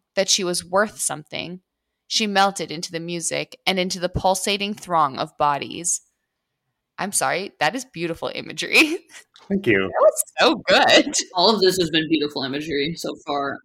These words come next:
Speaker 3: Well done. You've been saving it for a few months, and it has percolated well.
Speaker 1: My brain is turned on
Speaker 3: Mm-hmm.
Speaker 1: by
Speaker 2: Oh, thank you.
Speaker 1: excellent writing.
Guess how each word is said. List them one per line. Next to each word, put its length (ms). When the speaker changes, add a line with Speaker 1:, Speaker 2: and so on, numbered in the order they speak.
Speaker 3:
Well 500
done. 640
You've 240
been 380
saving 340
it 140
for 240
a 60
few 200
months, 540
and 200
it 140
has 220
percolated 680
well. 560
Speaker 1:
My 220
brain 320
is 140
turned 340
on 540
Speaker 3:
Mm-hmm. 160
Speaker 1:
by 400
Speaker 2:
Oh, 60
thank 160
you. 220
Speaker 1:
excellent 520
writing. 320